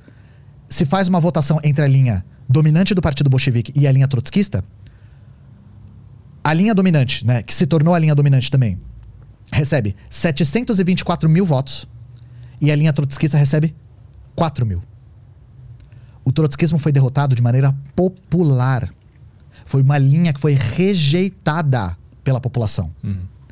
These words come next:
Speaker 1: E aí não adianta dizer que o que fez com que o Trotsky perdesse essa disputa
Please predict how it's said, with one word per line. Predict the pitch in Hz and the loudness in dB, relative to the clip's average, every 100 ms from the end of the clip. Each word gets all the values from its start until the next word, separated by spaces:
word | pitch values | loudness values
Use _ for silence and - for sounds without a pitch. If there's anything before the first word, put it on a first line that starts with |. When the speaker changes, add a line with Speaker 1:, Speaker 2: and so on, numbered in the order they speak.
| - - - | -20 -20 -4
Speaker 1:
E | 143 | 0
aí | 151 | 2
não | 165 202 | 2 2
adianta | 226 147 156 - | 2 2 2 2
dizer | 131 113 143 151 - - - - | 0 2 0 0 -4 -16 -18 -2
que | 151 | -2
o | |
que | 139 196 | 0 -4
fez | 185 - 240 254 | -2 0 0 -2
com | - 185 | -2 -2
que | 165 | 0
o | |
Trotsky | 139 135 123 - - 107 95 - - | -2 0 -2 -4 -4 -4 -4 -10 -4
perdesse | 165 139 160 208 156 | 0 2 2 2 0
essa | 139 | 0
disputa | 131 - 190 107 | -2 -2 -2 -2